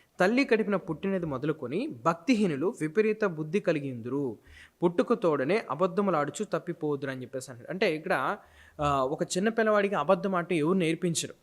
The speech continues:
అదే సత్యాన్ని ఇక్కడ తెలియజేస్తా ఉన్నాడు. ఒక చిన్న పిల్లవాడు అబద్ధం ఆడటం గల కారణం ఏంటంటే, ఆ వ్యక్తి కలిగి ఉన్న ఒక పాపపు స్వభావం. ఆ పాపపు స్వభావం అనేది ఎలా వచ్చింది అంటే, పుట్టుకతోనే వచ్చింది. కాబట్టి మనం గమనించాల్సిన విషయం ఏంటంటే, దేవుని బిడ్డలారా,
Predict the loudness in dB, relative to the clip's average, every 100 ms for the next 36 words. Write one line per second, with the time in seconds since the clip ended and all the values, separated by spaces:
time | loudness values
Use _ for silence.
0 | -6 2 4 2 2 -2 0 -2 -2 -2
1 | 2 4 2 -2 -8 -6 -6 -4 -2 0
2 | 2 2 4 4 2 0 0 -2 -2 -2
3 | 0 0 0 -2 -6 -8 -4 -4 -4 -14
4 | -20 -14 0 4 6 4 0 0 -2 2
5 | 2 2 -2 -2 -2 4 4 4 0 -2
6 | -4 -2 -2 0 -4 -4 -6 2 4 4
7 | 2 -6 -4 -4 0 0 2 -2 -2 2
8 | 2 2 -4 -6 -4 -4 -4 -4 -2 -4
9 | -2 -2 -2 -4 -8 -16 -6 -4 -4 -6
10 | -8 -10 -12 -14 -20 _ _ _ _ _
11 | -4 0 2 2 2 2 0 -2 -2 -4
12 | -4 -2 -4 -4 -6 -6 -6 -6 -8 -8
13 | -6 -6 -6 -4 -2 -2 -4